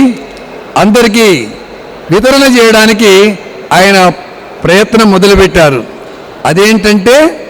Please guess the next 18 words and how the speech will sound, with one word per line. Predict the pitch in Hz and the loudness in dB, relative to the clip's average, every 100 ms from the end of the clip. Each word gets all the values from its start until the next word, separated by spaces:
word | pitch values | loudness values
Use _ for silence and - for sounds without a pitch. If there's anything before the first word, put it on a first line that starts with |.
| - - - - - - 127 | -18 -18 -18 -18 -14 -4 0
ఆవు | 208 285 277 | 2 2 0
పిడికలు, | 254 226 240 208 151 - 165 | 0 2 2 0 -2 0 2
ఆవు | 240 - - | 4 2 0
పేడతో | 226 240 226 240 233 | 0 2 2 2 4
తయారైన | 220 226 226 220 214 | 4 4 4 4 2
పిడికలు | 190 214 233 226 | 2 2 4 4
కనుక | 220 226 220 262 269 - - - - - - - - - - - - - | 2 2 4 4 2 -4 -16 -18 -18 -20 -20 -18 -18 -18 -18 -18 -12 -4
కూర్చున్నప్పుడు | 254 262 294 269 262 254 254 247 | -2 0 0 0 0 0 0 0
పాదాల | 196 208 254 269 254 | 2 2 2 2 2
కింద | 262 254 240 170 - - - - - - - - | 2 4 4 2 -4 -16 -16 -16 -18 -18 -10 -4
పెట్టుకొని | 180 196 220 247 320 311 - - - - 139 | -2 0 2 2 2 0 -6 -18 -20 -8 -2
అరగంట, | 202 220 220 208 226 220 185 | 2 2 2 2 2 2 2
గంట | 208 220 233 214 175 | 2 2 2 2 2
అలా | 208 202 175 | 4 4 4
ఉన్నట్టయితే | 208 233 214 196 175 220 285 302 - - - - - - - | 2 2 2 2 4 4 4 0 -6 -16 -18 -18 -18 -12 -4
శరీరంలో | 175 208 277 277 269 262 262 | 0 2 2 2 4 4 4
ఉండేటువంటి | 254 254 247 240 233 269 294 294 - - - - 143 | 4 4 4 2 2 2 2 0 -4 -16 -18 -10 -2
వ్యతిరేక | 170 196 262 277 277 | 0 2 2 4 2